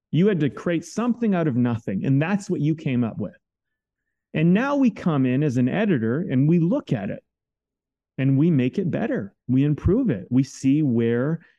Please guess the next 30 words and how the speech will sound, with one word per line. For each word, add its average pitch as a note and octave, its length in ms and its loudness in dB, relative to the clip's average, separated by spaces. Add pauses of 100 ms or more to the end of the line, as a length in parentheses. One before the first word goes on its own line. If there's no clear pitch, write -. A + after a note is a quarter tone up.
(120)
it D3 180 -4
doesn't B2+ 380 -4
quite A#2+ 380 -4 (320)
add B2 220 -4
up." G3 280 -6 (540)
But E3 140 0
meanwhile, E3+ 720 2
they D#3+ 160 0
couldn't G#3+ 300 0
even E3 240 0
write D#3+ 200 -2
the D3 80 0
words D#3 320 0
on D3+ 140 0
the C#3 80 -2
page G3 580 -2 (260)
because E3 340 0
it's E3+ 160 -4
as E3 200 0
though G3 200 0
the F3+ 220 0
editor D#3 580 -2
was C#3 180 0
never F#3 420 2
gonna E3+ 240 0
be D#3 160 0
invited C#3 460 0
into A#2+ 220 -2
the A#2 100 -2
room. G#2 320 -6